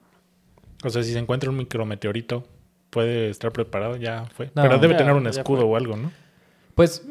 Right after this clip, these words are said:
Speaker 2: tiene algún, algún escudo térmico, algún escudo, no sé si para los micrometeoritos,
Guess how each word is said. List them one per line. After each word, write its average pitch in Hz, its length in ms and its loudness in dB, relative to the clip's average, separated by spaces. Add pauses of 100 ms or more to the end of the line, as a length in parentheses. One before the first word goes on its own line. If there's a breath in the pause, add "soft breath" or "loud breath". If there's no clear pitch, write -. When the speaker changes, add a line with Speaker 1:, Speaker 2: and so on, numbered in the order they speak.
(240)
Speaker 2:
tiene 233 160 2
algún, 214 360 2
algún 165 300 2
escudo 170 560 4
térmico, 185 680 2
algún 139 340 -2
escudo, 143 360 4
no 151 180 2
sé 165 120 -4
si 151 120 0
para 123 240 4
los 110 160 2
micrometeoritos, 117 800 2